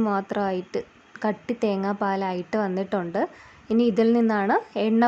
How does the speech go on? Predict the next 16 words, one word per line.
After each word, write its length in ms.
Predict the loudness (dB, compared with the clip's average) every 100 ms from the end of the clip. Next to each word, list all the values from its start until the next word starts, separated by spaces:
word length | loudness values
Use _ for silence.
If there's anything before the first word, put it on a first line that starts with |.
| 4
ഉരുകി 280 | 2 2 2
ഇറങ്ങുന്നത്. 540 | 2 -2 -2 -2 0 -2 -4 -10 -20 -20 -2 2
ഇനി 120 | 4 2
ഇത് 80 | 4 4
ലോ 80 | 4 4
ഫ്ലെയിമിൽ 400 | 2 4 4 2 0
വെച്ചിട്ട് 340 | -2 -2 0 2
ഇടയ്ക്ക് 220 | 0 -2 -2
ഇങ്ങനെ 160 | 0 0
ഇളക്കി 200 | 0 -2 -2
കൊടുക്കുക, 300 | -4 -2 -2
അല്ലെങ്കിൽ 240 | -2 -4 -4
ചിലപ്പോൾ 200 | -2 -2
അടി 120 | -2 -4
പിടിക്കാൻ 300 | -6 -4 -6 -6
വേണ്ടിയിട്ട് 360 | -6 -8 -8